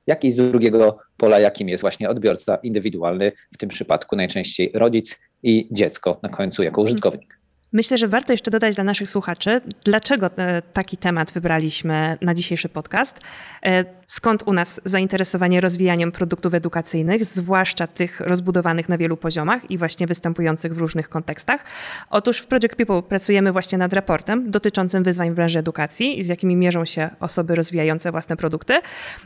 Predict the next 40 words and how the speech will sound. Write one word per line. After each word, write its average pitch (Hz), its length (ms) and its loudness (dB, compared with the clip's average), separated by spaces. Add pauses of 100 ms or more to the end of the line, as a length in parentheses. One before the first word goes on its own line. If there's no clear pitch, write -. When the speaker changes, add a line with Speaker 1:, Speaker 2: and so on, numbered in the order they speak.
Speaker 2:
No 277 100 4
i 330 80 0
Paweł 277 260 4
jest 240 180 4
jedną 214 180 4
z 208 40 -8
tych 180 140 -2
osób, 196 260 0
które 254 260 4
zgodziły 214 380 2
się, 185 160 0
e, 175 300 2
podzielić 175 460 2
do-, 170 120 -4
doświadczeniem 165 600 -2
w - 60 -12
naszych 151 240 -4
badaniach. - 420 -6 (920)
No 262 80 4
właśnie, 190 300 0 (260)
Pawle, 196 280 0 (320)
e, 196 160 4 (500)
wspominałeś 254 480 4
już 208 120 -8
trochę 180 200 0
o 190 80 0
tym, 330 320 -2
ale 240 220 4
chciałam 233 260 2
cię 220 100 0
jeszcze, 208 240 2
e, 180 640 2 (300)
jeszcze 233 280 2
pogłębić 185 420 0
ten 165 120 -2
temat 196 280 0
i 208 40 0
jeszcze 214 200 2
dopytać, 190 640 -2
e, 175 280 2